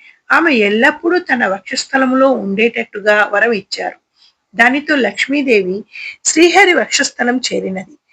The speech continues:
స్వామి శ్రీనివాసుడైనారు. లక్ష్మీదేవి భూదేవి కంటే ఉన్నత స్థానానికి చేరి అధికురాలు అయినది. అలా లక్ష్మీదేవి తపస్సు చేసిన స్థలమే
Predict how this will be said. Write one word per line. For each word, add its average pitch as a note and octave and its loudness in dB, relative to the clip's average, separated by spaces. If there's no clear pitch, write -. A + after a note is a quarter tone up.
స్వామి F4+ 2
శ్రీనివాసుడైనారు. A#3+ 0
లక్ష్మీదేవి E4+ 2
భూదేవి B3 0
కంటే A3+ -2
ఉన్నత E4+ 2
స్థానానికి A3 0
చేరి C#4 2
అధికురాలు D4 4
అయినది. G3 -2
అలా A3 2
లక్ష్మీదేవి D4+ 0
తపస్సు C4+ -4
చేసిన G#3 -2
స్థలమే G#3+ 0